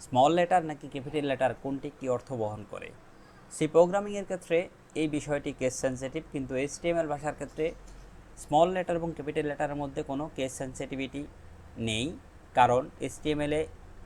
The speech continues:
এই এলিমেন্টগুলো লেখার সময় বড় হাতের অক্ষর এবং ছোট হাতের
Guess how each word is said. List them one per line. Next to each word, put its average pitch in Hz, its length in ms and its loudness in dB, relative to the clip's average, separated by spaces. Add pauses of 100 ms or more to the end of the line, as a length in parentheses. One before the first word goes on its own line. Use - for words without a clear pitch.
(180)
এই 139 160 0
এলিমেন্টগুলো 156 560 -2 (120)
লেখার 139 340 -2
সময় 147 220 -6 (100)
বড় 113 200 4
হাতের 131 280 -4
অক্ষর - 340 -8
এবং 127 100 -4 (100)
ছোট 131 120 -16 (100)
হাতের 127 200 -4